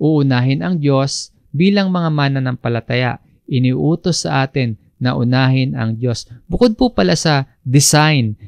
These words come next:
ng pagkakalikha sa atin, ang unahin Siya, iniutos din ito sa atin na unahin ang Diyos.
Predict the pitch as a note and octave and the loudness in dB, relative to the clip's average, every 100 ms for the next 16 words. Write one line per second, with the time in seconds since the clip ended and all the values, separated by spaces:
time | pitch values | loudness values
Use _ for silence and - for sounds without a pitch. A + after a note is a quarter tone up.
0 | - C#3 C3+ C#3 C3+ D3 C#3 C#3 C3 - | -8 -2 -2 -2 -2 -4 -2 0 0 0
1 | C3+ B2+ - C3 B2+ B2 B2 A#2 _ _ | -2 -2 -2 -4 -4 -4 -4 -6 _ _
2 | D3+ D#3+ D#3+ D#3+ D3 D3 C#3+ - A#2+ G2 | -4 0 2 2 4 4 2 0 0 -2
3 | G2+ - _ _ _ _ _ - F3 G3 | -4 -10 _ _ _ _ _ -2 2 2
4 | F#3+ G3 - F#3 - E3 F3 E3 D#3+ - | 4 2 2 -2 -2 -2 -2 -2 -4 -2
5 | - C#3 C#3 B2+ A#2 A2+ - - F3+ G3 | 0 -2 -2 -2 -2 -2 -8 -4 -2 2
6 | G3+ F#3+ F3+ F3 F3+ E3 C3+ B2 D3+ D3 | 2 2 2 2 0 -2 -4 -2 0 0
7 | - - | -4 -10